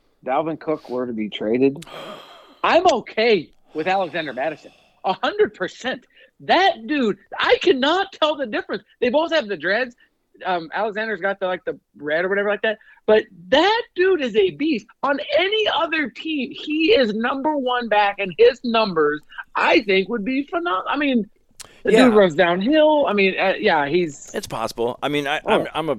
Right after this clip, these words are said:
Speaker 2: huge Dalvin Cook fan, um,
Speaker 1: Yeah.
Speaker 2: just be-, obviously because of his talent. But again, going,
Speaker 1: Yeah.
Speaker 2: he's, like, the antithesis of,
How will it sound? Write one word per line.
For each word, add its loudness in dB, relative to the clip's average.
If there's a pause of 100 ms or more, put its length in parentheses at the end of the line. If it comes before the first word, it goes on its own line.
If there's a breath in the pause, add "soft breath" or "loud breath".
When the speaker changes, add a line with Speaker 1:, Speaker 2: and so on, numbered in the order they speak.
Speaker 2:
huge -6 (100)
Dalvin -6
Cook -8
fan, -8 (120)
um, -8
Speaker 1:
Yeah. -4 (120)
Speaker 2:
just -12
be-, -10 (280)
obviously -6
because -8
of -14
his -14
talent. -6
But -6
again, -4
going, -2
Speaker 1:
Yeah. -6
Speaker 2:
he's, -8
like, -4 (280 soft breath)
the -6
antithesis -6
of, -6